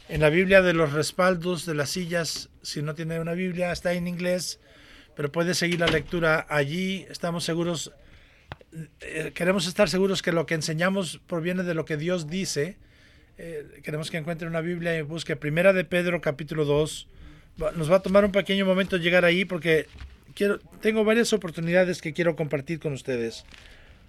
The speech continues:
Una, en primero, quiero, eh, honrar a Laura Baker.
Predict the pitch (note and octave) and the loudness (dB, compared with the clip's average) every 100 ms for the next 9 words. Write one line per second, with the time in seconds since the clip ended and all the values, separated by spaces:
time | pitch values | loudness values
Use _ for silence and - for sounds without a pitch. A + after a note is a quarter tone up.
0 | - F3+ F#3 F#3+ D#3 E3 E3 F#3 F#3+ - | -10 -4 -2 0 -2 -2 0 4 2 4
1 | G3 G3 G3 E3 - - - - D3+ D#3+ | 4 6 6 2 -6 -20 -16 -4 -2 0
2 | D#3+ D3+ E3 F3+ G3+ - E3 D3+ D#3+ E3 | 0 2 6 6 6 2 0 4 6 8
3 | F3 F3 - D3+ E3+ E3+ C#3 C3+ | 6 4 0 -2 0 2 0 -2